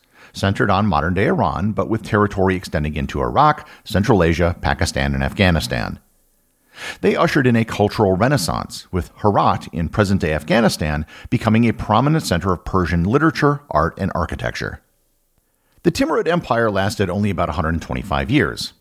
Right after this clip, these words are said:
as they were overthrown by Ismail the First, the founder of the Safavid Empire. The Safavid Empire marks a huge turning point and is often referenced as the start of modern Iranian history. For starters, it was the first time in almost nine hundred years that Persia wasn't ruled by outsiders like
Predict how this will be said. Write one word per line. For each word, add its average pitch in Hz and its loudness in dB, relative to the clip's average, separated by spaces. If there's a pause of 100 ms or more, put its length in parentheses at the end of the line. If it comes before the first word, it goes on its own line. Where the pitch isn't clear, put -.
as 71 -6
they 78 -2
were 95 2
overthrown 85 -2
by 82 0
Ismail 87 -2
the 73 -6
First, - -2
the 123 -6
founder 95 2
of 80 -2
the 92 -2
Safavid 80 0
Empire. 60 -4 (880)
The 170 0
Safavid 165 0
Empire 80 0
marks 117 0
a 123 -2
huge 190 -2
turning 135 2
point 67 -6
and 90 -2
is 98 -2
often 113 2
referenced 90 0
as 73 -4
the 85 -10
start 101 0
of 110 0
modern 85 4
Iranian 69 -2
history. 85 0 (840)
For 147 4
starters, 113 2
it 110 6
was 101 4
the 107 2
first - 2
time 107 0
in 104 0
almost 196 -2
nine 165 2
hundred 120 0
years 95 -2
that 85 -2
Persia 135 0
wasn't 101 0
ruled 92 0
by 85 0
outsiders 101 -2
like 73 -4